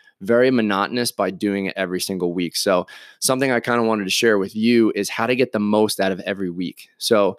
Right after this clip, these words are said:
s-, goal setting is super important. And what I mean by that is don't set goals based on, "Hey, I wanna get this time." Set goals on, like, different things you wanna focus on. So, uh, when I did it this week,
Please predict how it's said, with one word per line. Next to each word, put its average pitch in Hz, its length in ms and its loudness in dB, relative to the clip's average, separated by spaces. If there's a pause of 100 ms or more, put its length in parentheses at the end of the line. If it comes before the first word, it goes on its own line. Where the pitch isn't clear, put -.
(280)
s-, - 140 -14 (140)
goal 120 240 6
setting 143 440 0
is 98 200 -4
super 127 480 0
important. 92 500 -6 (160)
And 107 160 -2
what 113 80 2
I 107 80 0
mean 123 240 2
by 127 160 2
that 110 260 2
is 98 300 0 (540)
don't 135 260 2
set 143 260 0
goals 120 340 2
based 104 400 0
on, 98 280 -2
"Hey, 107 340 0
I 104 140 0
wanna 104 240 -2
get 98 240 -4
this 95 200 -4
time." 101 600 -4 (260)
Set 135 380 -2
goals 117 400 4
on, 101 320 -2
like, 90 260 -4
different 110 300 -2
things 101 240 -6
you 98 80 -2
wanna 90 240 -4
focus - 340 0
on. 78 240 -6
So, 98 320 2 (400)
uh, 92 320 2
when 110 160 -4
I 120 140 0
did 120 180 2
it 117 120 -2
this 113 200 -2
week, 117 260 0